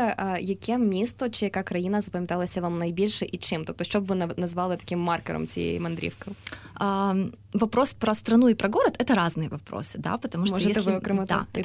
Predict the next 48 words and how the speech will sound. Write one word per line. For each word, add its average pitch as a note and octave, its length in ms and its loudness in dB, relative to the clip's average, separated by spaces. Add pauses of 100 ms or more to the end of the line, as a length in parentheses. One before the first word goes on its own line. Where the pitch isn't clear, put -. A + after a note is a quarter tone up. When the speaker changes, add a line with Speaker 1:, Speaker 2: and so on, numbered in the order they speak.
Speaker 1:
так, - 40 6
и - 40 4
Speaker 2:
что - 100 -2
Speaker 1:
так. F#3+ 140 0
Speaker 2:
если A3 240 2
мы F#3+ 160 2
говорим G3+ 260 -2
о F#3+ 60 2
стране, C4 400 2 (120)
то G#3+ 60 -2
это A3 160 2
Перу. D#3 380 -2 (540)
А, F#3 200 2
Перу D4+ 240 4
очень A#3+ 280 6
само-, F#3 560 2
очень G3+ 240 2
самобытная E3+ 680 -2
страна. - 500 -4 (100)
Того, F3+ 320 0
чего F#3 480 0
мы F3+ 100 2
не E3+ 120 2
увидели E3+ 360 -2
в D#3+ 80 -8
Аргентине F3 580 2
или F3+ 100 -2
в E3+ 80 -8
Уругвае, F3+ 440 0
например, - 500 -4
да, - 160 -4
или - 100 -6
в - 80 -14
Чили. - 380 -2 (320)
А, F3 120 2
во-первых, D#4+ 420 0
это A3 120 0
кровь, F3 400 0
потому - 300 -6
что - 180 -2
перуанцы — - 520 0
прямые E3+ 320 0
потомки E3+ 540 -2
инков, F4+ 340 -4
и F#3+ 40 0
это F#3+ 180 -2
очень F3+ 280 0
видно F3+ 440 0